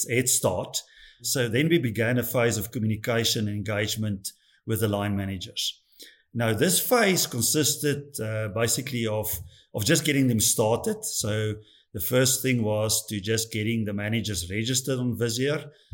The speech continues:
you know, building awareness, how to use the solution, whilst leaning on these embedded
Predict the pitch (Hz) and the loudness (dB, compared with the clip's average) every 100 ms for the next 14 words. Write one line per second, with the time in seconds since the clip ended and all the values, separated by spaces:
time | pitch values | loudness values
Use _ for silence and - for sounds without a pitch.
0 | - - 107 101 95 123 123 123 104 101 | -16 -8 -6 -2 2 4 6 4 4 2
1 | 107 123 127 123 - - - - _ - | 2 4 6 4 4 0 -2 -16 _ 0
2 | 120 127 127 110 131 131 131 135 123 127 | 2 4 2 4 4 4 0 0 2 2
3 | - 131 135 139 - - 117 139 - 107 | 2 2 2 0 -8 0 4 6 4 4
4 | 120 151 147 117 113 113 117 - 113 110 | 4 6 6 4 4 2 2 0 0 2
5 | 113 120 120 | 2 2 0